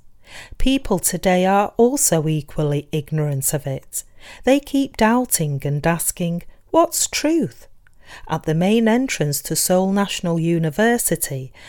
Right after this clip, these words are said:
there is a banner with an excellent motto that reads, "The place where the truth is searched."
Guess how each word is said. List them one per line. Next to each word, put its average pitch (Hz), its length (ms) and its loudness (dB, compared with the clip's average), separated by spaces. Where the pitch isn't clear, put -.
there 196 180 2
is 196 160 2
a 196 60 2
banner 220 420 0
with 147 180 -2
an 202 120 2
excellent 269 600 0
motto 160 520 0
that 151 200 -4
reads, 160 480 -2
"The 156 100 0
place 202 680 0
where 202 220 4
the 208 140 -4
truth - 520 -4
is 185 160 0
searched." - 840 -2